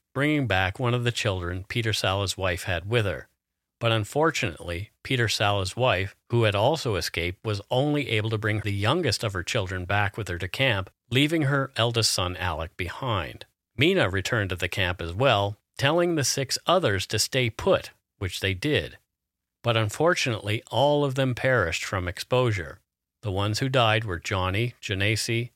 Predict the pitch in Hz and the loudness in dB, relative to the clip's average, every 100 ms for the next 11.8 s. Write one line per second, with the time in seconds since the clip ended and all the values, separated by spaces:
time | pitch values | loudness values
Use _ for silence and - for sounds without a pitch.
0 | - 92 101 123 - - 110 123 110 90 | -6 0 0 0 -4 -6 0 2 0 -2
1 | 92 - _ - 80 98 - 120 95 82 | -4 -8 _ -8 -6 -4 -2 0 -2 -4
2 | 101 - _ _ _ - 110 131 135 117 | -10 -14 _ _ _ -4 2 2 2 -2
3 | - - 131 98 80 101 131 120 104 90 | -2 0 2 2 0 -8 -2 0 0 0
4 | - 131 - 82 87 _ - 107 98 95 | 0 0 -2 -6 -8 _ 0 2 2 -4
5 | 98 - 151 117 71 - 95 90 - 110 | -4 0 2 2 -2 -4 -2 -2 -2 0
6 | 104 78 - - _ _ _ _ 123 123 | 0 -2 -8 -18 _ _ _ _ 0 0
7 | 139 - 151 156 196 196 156 110 - 117 | -2 0 2 2 2 0 0 0 2 2
8 | 104 95 131 123 98 98 - 123 143 139 | 2 2 0 2 2 0 0 0 2 0
9 | 123 101 85 - 147 180 110 87 - 92 | -2 -2 -2 0 2 2 0 -2 -4 -4
10 | 90 90 - 107 107 113 147 147 110 95 | -2 -2 -2 2 2 2 0 2 0 0
11 | 85 - 135 170 135 87 60 | -2 2 4 4 2 -2 -4